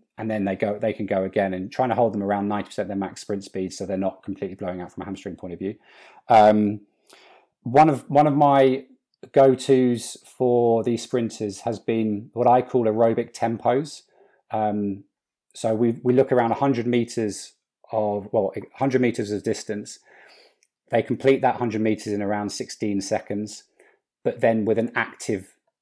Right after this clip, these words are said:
an active jog back to the start, they go on the minute, and we can break that up with, um, in, uh, cricket loves sixes because it's, because the, there's six balls bowled in an over. So I generally break that up in overs or sixes, um,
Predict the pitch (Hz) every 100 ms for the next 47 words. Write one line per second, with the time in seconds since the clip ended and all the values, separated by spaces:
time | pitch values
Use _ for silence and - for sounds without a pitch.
0 | _ 113 117 117 - 110 110 - - -
1 | 101 - 98 - 107 98 - 113 104 101
2 | - _ - 107 101 104 98 95 95 92
3 | - _ _ _ _ 110 110 107 104 104
4 | 101 110 98 98 - 104 92 - - _
5 | _ _ - 101 98 98 104 107 92 -
6 | 110 - - - - 123 123 104 95 -
7 | - 101 - 92 - - - - - -
8 | - 95 101 98 95 - - - 101 95
9 | - 95 92 92 92 92 90 85 104 95
10 | 101 - 107 113 98 120 113 113 107 113
11 | 98 - 104 92 _ - 101 95 95 95
12 | 87 - 107 - 92 85 _ - - _
13 | - 101 101 95 95